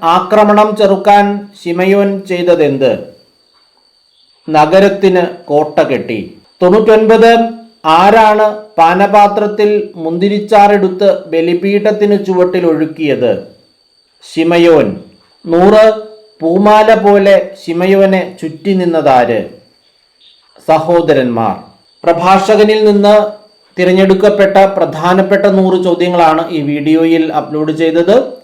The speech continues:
ലൂക്ക, എഫേസോസ്, ന്യായാധിപന്മാർ, ഇങ്ങനെ മറ്റു മൂന്ന് പുസ്തകങ്ങളിൽ നിന്നും ഇതുപോലെ പ്രധാനപ്പെട്ട നൂറ് ചോദ്യങ്ങൾ അപ്ലോഡ്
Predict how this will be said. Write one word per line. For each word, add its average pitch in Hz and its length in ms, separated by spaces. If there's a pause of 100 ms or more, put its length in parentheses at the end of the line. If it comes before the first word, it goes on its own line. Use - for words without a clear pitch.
(320)
ലൂക്ക, 165 300 (720)
എഫേസോസ്, 196 680 (280)
ന്യായാധിപന്മാർ, 180 840 (400)
ഇങ്ങനെ 190 260 (140)
മറ്റു 175 320
മൂന്ന് 202 300
പുസ്തകങ്ങളിൽ 196 640
നിന്നും 196 280 (220)
ഇതുപോലെ 202 440 (380)
പ്രധാനപ്പെട്ട 190 640 (120)
നൂറ് 180 180 (100)
ചോദ്യങ്ങൾ 175 340 (200)
അപ്ലോഡ് 165 340